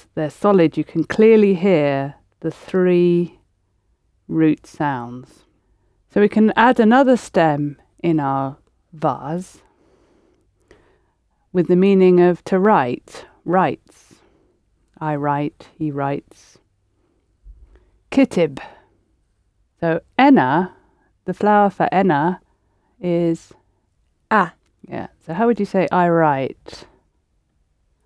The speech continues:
Speaker 2: Akitib.
Speaker 1: Actib, actib. You put the a and you connect that with the first sound, ak, and then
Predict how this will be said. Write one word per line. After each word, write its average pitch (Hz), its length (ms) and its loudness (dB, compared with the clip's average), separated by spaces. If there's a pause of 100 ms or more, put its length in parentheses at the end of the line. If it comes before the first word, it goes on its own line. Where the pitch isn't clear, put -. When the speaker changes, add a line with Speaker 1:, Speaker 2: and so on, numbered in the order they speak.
(1080)
Speaker 2:
Akitib. 208 480 -6 (720)
Speaker 1:
Actib, - 480 -4 (300)
actib. - 540 -6 (240)
You 208 260 -6
put 294 260 2
the - 160 0
a 160 300 0 (260)
and 185 100 -4
you 185 60 2
connect - 380 0
that 196 200 2
with 175 160 -2
the 180 100 -4
first 165 460 0
sound, 113 580 -6 (120)
ak, - 400 -8 (720)
and 165 340 0
then 160 600 2